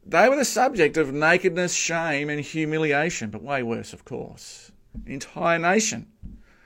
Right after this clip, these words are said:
Uh, this setting is the time after Israel's kings. It's the time after Assyria, after Babylon, if you know how those things went. It's the time after Jerusalem is obliterated.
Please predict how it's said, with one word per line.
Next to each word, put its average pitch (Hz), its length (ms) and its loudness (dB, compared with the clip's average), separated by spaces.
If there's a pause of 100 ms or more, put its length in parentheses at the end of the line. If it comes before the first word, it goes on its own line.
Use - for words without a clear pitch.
(440)
Uh, 147 200 2
this 226 640 -2 (320)
setting 202 600 2
is 160 280 2
the 160 80 -2
time 170 400 2
after 156 320 2
Israel's 127 520 -2
kings. 127 680 -4 (280)
It's 156 160 -2
the 160 100 0
time 160 420 2
after 175 400 4
Assyria, 151 840 0
after 175 480 0
Babylon, 139 1040 2 (260)
if 120 140 -12
you 123 80 -4
know 123 180 0
how 113 160 -2
those 117 540 -4
things 113 560 -6
went. 117 400 -6 (340)
It's - 160 -2
the - 60 -10
time 160 320 2
after 175 440 4
Jerusalem 170 680 2
is 139 280 -4 (120)
obliterated. 135 1200 0